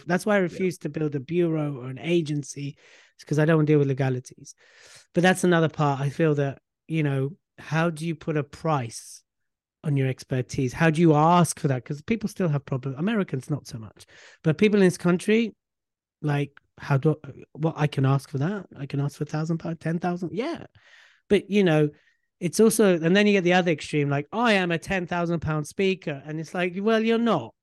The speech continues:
Speaker 1: you're not," you know, and they think they are. And okay, I know there's the whole belief versus, but someone's gonna pay you ten grand.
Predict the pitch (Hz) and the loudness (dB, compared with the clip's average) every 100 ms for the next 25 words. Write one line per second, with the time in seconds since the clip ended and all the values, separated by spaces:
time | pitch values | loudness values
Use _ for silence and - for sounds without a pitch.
0 | _ - 180 190 190 143 120 _ _ _ | _ -6 -2 0 0 0 -6 _ _ _
1 | _ _ - 185 165 143 139 135 _ _ | _ _ -10 -4 -2 -4 -6 -10 _ _
2 | _ _ _ _ - 156 160 151 - 185 | _ _ _ _ -2 2 4 2 0 0
3 | 147 143 127 147 214 214 262 196 208 190 | -2 -8 -6 -6 -6 -4 -2 0 0 0
4 | 165 170 156 160 156 151 165 - 147 151 | -2 -2 -2 -4 -4 -4 -4 -8 -8 -8
5 | 143 147 135 170 160 _ _ _ _ _ | -6 -10 -6 -4 -6 _ _ _ _ _
6 | _ - 269 302 254 233 214 190 190 190 | _ -2 4 4 4 2 2 0 0 0
7 | 165 220 190 113 131 147 | 0 0 -2 -8 -14 -16